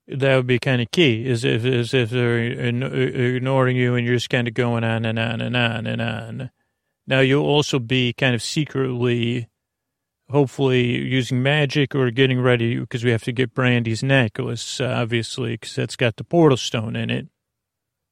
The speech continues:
Meanwhile, I and whatever pirates we can turn into birds will be getting Nudie Poo and heading for the ship, uh, and splashing the whole ship with Nudie Poo.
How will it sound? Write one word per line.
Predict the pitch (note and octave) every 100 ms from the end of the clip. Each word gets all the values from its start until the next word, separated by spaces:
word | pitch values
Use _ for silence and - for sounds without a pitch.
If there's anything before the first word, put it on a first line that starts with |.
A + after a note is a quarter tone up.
| _ _ -
Meanwhile, | C3+ E3+ F#3 C3 C3 B2+ B2+
I | C#3 C3 C#3 C#3+
and | D3 C3+ C3 C#3
whatever | B2+ C3+ C3 C#3
pirates | D3 C3+ C3+ -
we | C3+
can | B2+
turn | - C#3+
into | C3+ B2+
birds | A#2+ C#3 C3 B2 C#3 - C#3
will | C3
be | B2
getting | B2 C3 B2 C3
Nudie | F#3 D3 A2+
Poo | C3 A#2 A#2+ B2 C#3 - _ _ _ _ _ _ _ _ _ _ _ _ -
and | C#3 C3 B2
heading | B2 C#3 C3+
for | B2 C#3
the | B2+
ship, | B2 - F3+ - -
uh, | A#2+ B2 A#2 A#2+ B2 - _ _ -
and | C#3 B2+ A#2+ B2
splashing | A#2+ - C#3+ C3+ C3 - C3+
the | B2
whole | C3 B2+
ship | - C3+ A#2+ -
with | C3 C3+
Nudie | C#3 C#3 C3 A#2+
Poo. | - B2 A#2+ A#2+ A#2+